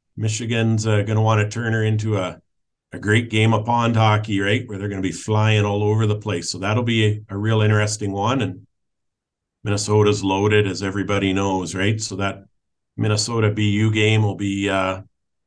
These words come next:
a real interesting one as well. They probably play more similar than the other two do. So that'll be, that'll be real interesting. Um, I don't know, from a prediction standpoint,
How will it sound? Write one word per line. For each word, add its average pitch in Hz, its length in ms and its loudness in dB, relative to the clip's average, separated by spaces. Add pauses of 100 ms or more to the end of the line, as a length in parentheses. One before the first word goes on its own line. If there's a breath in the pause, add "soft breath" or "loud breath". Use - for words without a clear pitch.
(260)
a 92 100 -8
real 107 580 0 (300)
interesting 107 560 0
one 101 200 0
as 98 160 -6
well. 107 240 2
They 101 80 -2
probably 104 340 -2
play 101 240 -4
more 92 220 -4
similar 101 800 -2 (480)
than 90 160 -6
the 92 100 -2
other 107 240 2
two 87 300 -6
do. 87 260 -4
So - 200 -10
that'll 98 260 -2
be, 92 420 -2 (640)
that'll 104 140 -4
be 95 120 0
real 92 240 -2
interesting. 90 720 -4
Um, 90 480 -6 (320)
I 240 60 -6
don't 269 100 -2
know, - 160 2
from 110 200 0
a 110 100 2
prediction 139 440 -2
standpoint, 160 680 0